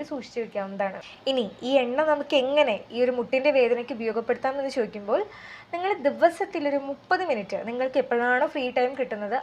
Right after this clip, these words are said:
ആ സമയത്ത് നിങ്ങൾ നിവർന്ന് കാല് നിവർ-, നിവർത്തി വെച്ചിങ്ങനെ ഇരിക്കുക.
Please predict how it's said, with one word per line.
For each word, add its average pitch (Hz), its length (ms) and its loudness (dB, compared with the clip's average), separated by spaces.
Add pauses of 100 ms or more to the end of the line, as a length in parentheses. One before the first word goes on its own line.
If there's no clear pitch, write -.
(100)
ആ 330 40 8 (160)
സമയത്ത് 208 480 -4
നിങ്ങൾ 220 140 -6 (120)
നിവർന്ന് 233 420 0 (140)
കാല് 233 320 4
നിവർ-, 202 300 0
നിവർത്തി 214 360 -2
വെച്ചിങ്ങനെ 220 380 -6
ഇരിക്കുക. 262 320 -4